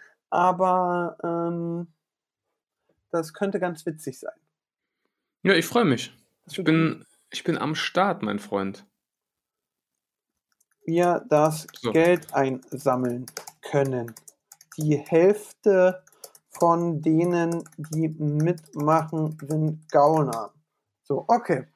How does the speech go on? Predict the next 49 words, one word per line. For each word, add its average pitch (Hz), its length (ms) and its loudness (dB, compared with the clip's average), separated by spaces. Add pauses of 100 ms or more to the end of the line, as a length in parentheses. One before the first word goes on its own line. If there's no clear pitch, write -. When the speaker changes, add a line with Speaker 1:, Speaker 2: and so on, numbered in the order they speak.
Speaker 2:
So. 107 320 -8 (200)
Speaker 1:
Direkt 185 320 2
nachdem 202 280 2
du 175 40 -6
zugesagt 190 440 2
hast, 185 100 4
erstmal 170 320 2
dem 160 240 -2
Pepe, 208 260 2
der 180 120 2
sich 180 80 -2
jetzt 170 200 -4
drum 165 80 -8
kümmert, 185 300 -2
gesagt, 170 300 0
er 165 80 0
soll 160 100 4
das 156 160 -2
Geld 165 240 4
einsammeln 139 360 0
denn 143 120 -2
von - 200 -10
allen. - 280 -4 (600)
Speaker 2:
So. 135 240 0 (920)
Direkt 135 240 0
hier 135 140 4
live 151 260 4
im 135 80 -2
Podcast 135 380 -4
organisiert 123 520 -4
das - 120 -14
Ganze. 98 320 -8
Speaker 1:
Ja, 302 140 2 (140)
das 202 140 2
ist - 180 -6
gut. 349 280 2
Sonst 262 360 0
ist 302 160 0
ja 330 220 4
auch, - 240 0
also 262 260 0
ich, - 260 -8
ich, - 240 -10
es 254 180 -8
ist 302 260 -2
nicht 320 260 2
so 330 120 0
viel, - 260 -4
äh, 302 480 2